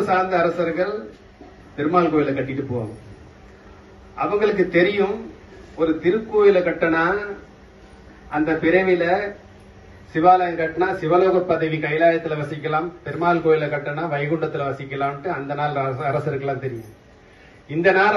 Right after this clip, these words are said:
அரசர்களுக்கு அறியாமையில வாழுறாங்க. நீ புதுசா கட்ட வேண்டாம், இருக்கிற கோயிலை பராமரிச்சாலே போதும், அதுவே உங்களுக்கு ஸ்-, அந்த இறைவன் திருவடி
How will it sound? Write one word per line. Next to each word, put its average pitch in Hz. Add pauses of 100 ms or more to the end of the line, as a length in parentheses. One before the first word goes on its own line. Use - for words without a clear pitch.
அரசர்களுக்கு 180 (340)
அறியாமையில 160
வாழுறாங்க. 123 (800)
நீ 131
புதுசா 175 (120)
கட்ட 175
வேண்டாம், 143
இருக்கிற 175 (120)
கோயிலை 175 (1120)
பராமரிச்சாலே 202 (100)
போதும், 131
அதுவே 196
உங்களுக்கு 170
ஸ்-, - (200)
அந்த 135 (1500)
இறைவன் 165
திருவடி 156